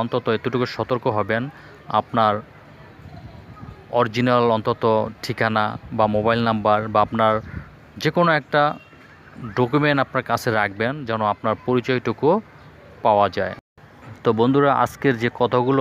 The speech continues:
আপনাদের সাথে শেয়ার করলাম, কথাগুলো যদি ভালো লাগে অবশ্যই আপনারা আপনার বন্ধুদের সাথে শেয়ার করবেন এবং লাইক,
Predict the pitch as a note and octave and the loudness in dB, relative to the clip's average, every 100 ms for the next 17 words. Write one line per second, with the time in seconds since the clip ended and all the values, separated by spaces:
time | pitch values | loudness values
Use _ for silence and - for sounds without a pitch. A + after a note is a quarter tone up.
0 | A2+ - B2 B2 A#2+ A#2 A#2 - A#2+ A2+ | 2 2 -2 0 -2 -2 -2 -4 -2 -2
1 | A2+ A2+ G#2 G#2 B2 F3+ - - - - | 0 -2 0 -2 -4 -8 -18 -20 -20 -20
2 | - - G#2+ A#2 A#2 B2+ B2+ A#2 B2 B2+ | -20 -8 -4 -2 0 0 -2 -2 -4 -2
3 | A#2+ G#2 G#2+ A2+ A#2 A2+ G#2 A#2 A#2 - | -4 -2 0 0 2 0 0 -2 -4 -4
4 | A#2+ A2 - A#2 A2 A2+ G#2 G#2 G#2 G#2+ | -2 -2 -2 -4 -2 -4 -2 -4 -2 -2
5 | A2+ A#2+ - A2 A2 - A2 G#2+ A#2 A2 | -2 -4 -4 -4 -4 -4 -4 -2 -2 -2
6 | B2 A#2+ G#2+ G#2 G#2 G#2 - - - - | -2 -2 -4 -2 -4 -6 -16 -20 -20 -20
7 | - A2 G#2+ A2 | -10 -2 0 0